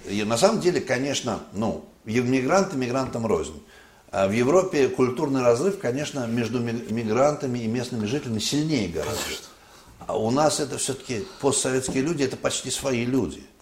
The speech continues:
Speaker 1: Там есть фобии, неприязнь, но им легче пройти гораздо оккультурацию в России, чем, вот. Эм, но всё-таки вот этот момент, что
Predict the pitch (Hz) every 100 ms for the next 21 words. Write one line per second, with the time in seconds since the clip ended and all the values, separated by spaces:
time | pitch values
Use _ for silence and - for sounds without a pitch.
0 | _ - 78 87 95 - - 131 113 101
1 | 85 85 98 113 104 87 80 - - 107
2 | 113 107 - - - - - - - 139
3 | 135 147 135 120 117 110 120 113 104 101
4 | - 107 104 110 107 92 85 76 87 92
5 | 90 131 131 123 - 98 90 85 - -
6 | - - - - - - - - 78 67
7 | 71 - - 85 82 78 76 78 95 110
8 | 101 131 - 120 117 110 98 110 123 120
9 | 110 - - 85 -